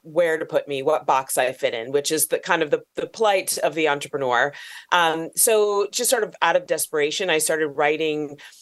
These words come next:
budget living content for a couple of different websites, one of which happened to be Retail Me Not, uh, which, as you probably know, is a large coupon site now. But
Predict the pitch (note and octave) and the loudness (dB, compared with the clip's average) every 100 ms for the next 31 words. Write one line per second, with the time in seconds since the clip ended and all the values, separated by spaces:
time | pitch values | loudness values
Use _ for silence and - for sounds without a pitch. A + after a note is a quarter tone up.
0 | - - G#3 G#3 G#3 - F3 F3 F3+ E3+ | -20 -2 0 2 0 0 0 0 0 -2
1 | - D#3 D#3 D3+ E3+ D#3+ - D#3 - E3 | -2 0 0 2 2 2 0 0 0 0
2 | D#3+ C#3+ - - C#3+ F3+ F#3+ F3+ F#3 E3+ | 0 -2 -8 -4 0 2 2 2 2 2
3 | D#3+ - F3 F3 F3 D#3+ D#3+ D3+ D3+ C#3+ | 0 -2 -2 0 0 -2 -2 -2 -2 -6
4 | C#3+ C#3 C#3+ C#3+ A3 A3+ A3 F#3+ F#3 F#3+ | -6 -4 -4 -4 -2 0 0 0 2 0
5 | - - - - - E3 D#3 E3 D#3+ - | -2 -16 -18 -10 0 2 4 0 0 -4
6 | - D#3 C#3+ E3 - B3 A#3+ G3 F3 F3 | 0 -2 -2 -6 0 2 2 0 -2 0
7 | D#3+ D#3+ D#3 D#3 E3 E3 D#3+ - E3+ D#3 | 2 2 2 2 2 2 -2 -10 -4 -2
8 | C#3 C#3+ C#3+ C3+ D#3+ G3+ F#3+ D3+ C#3+ D3+ | 0 0 2 0 0 2 4 4 4 2